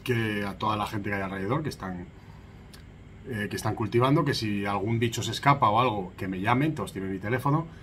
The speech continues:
y que si lo pueden coger, que bien, que si no, que me llamen, y si se sienten en peligro, y, o es un ratón o cosas así, o, pues, eh, ellos mismos,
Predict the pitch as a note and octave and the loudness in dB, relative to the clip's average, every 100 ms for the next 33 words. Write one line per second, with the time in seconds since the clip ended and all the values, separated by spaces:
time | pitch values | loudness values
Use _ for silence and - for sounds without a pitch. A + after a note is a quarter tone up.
0 | - - - - C#3+ C#3 C3+ A#2+ A#2+ A2+ | -18 -18 -14 2 2 4 4 4 2 2
1 | A#2+ B2 B2 C3 C#3+ F3 F#3 C3 C#3+ A#2+ | 4 4 6 6 8 8 8 8 8 4
2 | - G#2 A2 G#2+ D3+ F#3 D#3 A#2 B2+ G#2 | 0 -6 -4 2 4 6 4 4 4 0
3 | F#2+ F2+ E2+ E2 G#2+ B2 B2 A#2+ B2 C#3+ | -4 -8 -10 -8 -2 0 2 4 4 6
4 | E3+ F#3 - - - - - B2 A2+ G#2+ | 6 4 -2 -18 -20 -20 -2 0 2 2
5 | G2+ G2+ G2+ G2 F#2 F#2 F#2 F#2 G#2 G2+ | 0 -4 -4 -4 -4 -4 -6 -8 -6 -4
6 | F#2+ C3 D3+ C#3 A2 A2 G#2+ G2 D3+ D3 | 0 4 6 4 2 -2 -4 -2 2 2
7 | G#2 - - - - - - - - - | 0 -4 -16 -20 -20 -20 -20 -20 -20 -20
8 | - - G2 F#2 E2+ - - G2+ F#2+ G2+ | -20 -8 -6 -4 -4 -6 -6 -10 -4 -4
9 | G2 F#2+ E2+ F2 - | -2 -4 -6 -10 -16